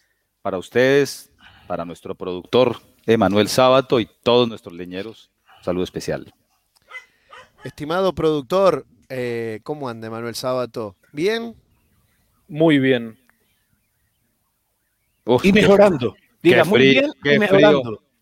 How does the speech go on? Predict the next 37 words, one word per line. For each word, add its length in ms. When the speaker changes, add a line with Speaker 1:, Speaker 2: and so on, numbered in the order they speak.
Speaker 3:
Hola, 220
Speaker 1:
Qué 100
frío. 0
Speaker 3:
Mario. 360
Speaker 1:
<laughs> 640
Qué 80
Speaker 3:
Hola, 140
Speaker 1:
frío. 20
Speaker 3:
profe. 440
Hola, 220
Speaker 4:
¿Qué 60
Speaker 3:
Víctor. 260
Speaker 4:
más? 240
¿Cómo 160
estás, 400
Speaker 3:
Muy 140
Speaker 4:
Emma? 100
Speaker 3:
bien. 240
Estamos 480
a 80
uno 380
del 180
récord 340
de 80
Merckx. 460
Esta 220
resurrección 1120
cavendishiana 840
Speaker 2:
¿Vos? 100
Speaker 3:
que, 400
Speaker 2:
Ah, 480
Speaker 3:
no, 40
es 60
Speaker 2:
Cavendish. 640
Ah, 140
ok, 120
ok. 140